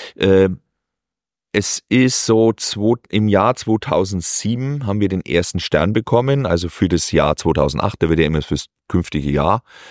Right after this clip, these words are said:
quasi ja, äh, dann gegeben. Und das war schon klar, okay, jetzt beginnt ein, ein nächster Schritt, ich nenn's mal salopp, ein neues Zeitalter.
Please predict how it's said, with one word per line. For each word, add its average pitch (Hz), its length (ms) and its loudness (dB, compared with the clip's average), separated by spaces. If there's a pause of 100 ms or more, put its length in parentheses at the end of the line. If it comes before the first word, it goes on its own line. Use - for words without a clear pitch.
(260)
quasi 90 400 2
ja, 90 300 4 (420)
äh, 82 520 4
dann 87 340 0
gegeben. 90 580 0
Und 85 460 0 (340)
das 87 200 0
war 98 200 2
schon 101 200 0
klar, 87 380 0
okay, 98 460 2 (360)
jetzt - 580 -2
beginnt 101 500 0
ein, 90 580 2
ein 87 160 2
nächster 90 300 2
Schritt, - 240 0
ich - 180 -4
nenn's 90 220 -2
mal 82 80 0
salopp, 85 280 0
ein 78 120 -4
neues 76 220 -4
Zeitalter. 62 500 -4